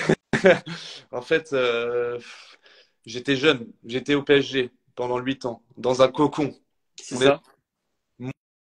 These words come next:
Speaker 1: moi, je ne connaissais absolument pas le monde du foot. Tout, tout ce qu'on ne, tout ce que les gens ne savent pas, tout ce qu'on ne voit pas, nous, euh, les agents, les contrats, euh, et cetera, les négociations, et cetera.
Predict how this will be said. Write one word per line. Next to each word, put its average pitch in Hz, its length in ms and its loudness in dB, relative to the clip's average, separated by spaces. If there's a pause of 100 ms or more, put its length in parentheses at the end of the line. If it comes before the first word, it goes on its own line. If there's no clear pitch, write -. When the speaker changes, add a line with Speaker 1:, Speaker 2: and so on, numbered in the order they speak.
(140)
Speaker 1:
moi, 165 220 6
je 135 160 0
ne 131 100 -2
connaissais 143 580 0
absolument 147 640 0
pas - 400 4 (180)
le 127 200 -2
monde 147 260 0
du 139 140 -4
foot. - 440 -12 (640)
Tout, 147 380 4
tout 160 180 -4
ce 160 60 -4
qu'on 151 160 -2
ne, 135 380 2
tout 147 200 -4
ce 156 80 -2
que - 80 0
les 143 120 6
gens 147 180 2
ne 139 100 4
savent 131 320 0
pas, 147 280 8
tout 147 120 -6
ce - 80 -12
qu'on 143 140 -8
ne 135 60 -6
voit 127 200 0
pas, 139 160 4
nous, 156 400 -6 (380)
euh, 117 240 0
les 127 220 -2
agents, 127 340 0
les 131 120 0
contrats, 131 840 2
euh, 117 180 -4 (220)
et 131 100 -8
cetera, 123 220 -14
les 139 80 0
négociations, 139 800 -4
et 131 60 -6
cetera. 131 400 -4